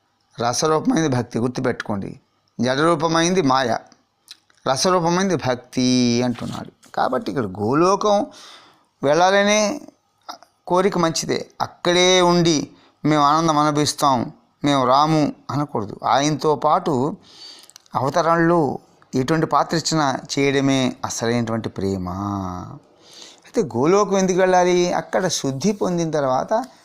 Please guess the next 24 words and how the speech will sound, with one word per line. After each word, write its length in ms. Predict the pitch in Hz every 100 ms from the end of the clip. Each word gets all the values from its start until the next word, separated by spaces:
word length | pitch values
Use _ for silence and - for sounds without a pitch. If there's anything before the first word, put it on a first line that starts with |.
| _ 110
పరమాత్మకి 640 | 135 165 180 180 185 175
ఎలాలో 400 | 165 156 151 - - _ - -
ఆనందింప-, 600 | 151 160 160 156 143 - -
పడడానికి, 460 | 117 127 143 190 175
ఆనందింప 360 | 147 151 127
చేయడానికి 380 | 143 160 156 156
కూడాను. 420 | 143 147 139 143 - _ _ _ - -
అది 140 | 113
ఇక్కడ 160 | - 120 -
చెప్పడం. 300 | 92 98 92 - _ _ _ - - _ _ _ _ _
మరి 180 | 226 220
అనుకో, 600 | - 165 185 180 175 113
ఈ 240 | - 151 151
రసమును 400 | 139 - 196 196
పొందే 420 | 156 165 180 175
జీవుడు 300 | 135 160 151
ఆనందం 220 | 139 139
పొందుచున్నాడు. 1080 | 127 120 117 117 101 98 98 104 117 127 131 139 - -
అది 180 | 101 - _ _ _ _ _ _ _ -
కాబట్టి 500 | 214 185 139 175 - _ _ - - _ 185
భక్తి 380 | 123 135 -
యొక్క 480 | 202 202 196 160 147 - _ 233 220 - 220 _ _
విషయం 460 | 190 117 156 175 170
ఏమిటండి? 560 | 160 156 151 170 220